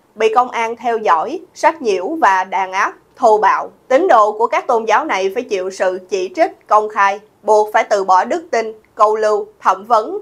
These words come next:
tra tấn và bỏ tù. Theo H R W, tính đến tháng chín năm hai nghìn không trăm hai mươi mốt, Việt Nam thừa nhận chưa chính thức công nhận khoảng một trăm bốn mươi tôn giáo với xấp xỉ một triệu tín đồ. Quý vị và các bạn vừa theo dõi chương trình cập nhật tin tức của Ngọc Thơ Thời báo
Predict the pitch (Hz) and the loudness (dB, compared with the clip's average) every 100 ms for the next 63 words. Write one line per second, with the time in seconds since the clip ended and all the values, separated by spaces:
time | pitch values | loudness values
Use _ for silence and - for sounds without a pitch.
0 | - 208 196 202 196 330 214 180 180 170 | -2 0 0 -2 -4 0 0 0 0 -2
1 | - 202 175 - _ _ _ _ - 220 | 0 0 -2 -10 _ _ _ _ 0 2
2 | 208 208 277 320 202 190 202 240 214 202 | 4 4 0 0 0 2 0 -2 -4 -4
3 | 196 196 _ 226 262 285 302 247 294 240 | -4 -6 _ -2 2 0 0 -6 -2 -4
4 | 226 381 370 269 214 190 190 208 214 196 | -2 -2 -2 -2 -6 -6 -6 -4 0 0
5 | 202 214 202 196 214 392 - _ _ _ | 0 -8 -6 -2 -2 -2 -8 _ _ _
6 | 233 247 269 269 277 269 220 208 202 190 | 0 0 2 0 0 -4 -4 -2 0 -2
7 | 202 208 - 247 233 233 240 381 339 381 | -4 -14 -2 2 2 2 -2 2 0 0
8 | - 240 226 208 180 185 196 185 302 220 | 2 0 0 -4 -4 -2 0 0 0 -2
9 | - 208 208 208 226 359 254 214 208 196 | 2 0 0 0 0 -2 -2 -4 -2 0
10 | 190 320 370 208 262 - 320 - 208 175 | 0 0 0 0 0 -4 -6 -4 -4 -4
11 | 269 247 185 - 202 180 190 214 262 269 | -2 0 0 -2 -6 -4 -6 -8 -2 0
12 | 175 165 _ _ _ - 226 233 175 185 | 0 -4 _ _ _ -2 0 0 -2 -4
13 | 190 311 320 175 180 185 185 208 190 170 | -4 -4 -4 -6 -4 -4 -4 -6 -4 -4
14 | 160 247 220 202 202 185 180 180 180 - | -4 -4 -6 -4 -6 -8 -6 -6 -8 -10
15 | 202 220 320 254 208 - 208 190 190 190 | -10 -8 -8 -4 -4 -6 -6 -6 -4 -6
16 | 175 175 | -2 -4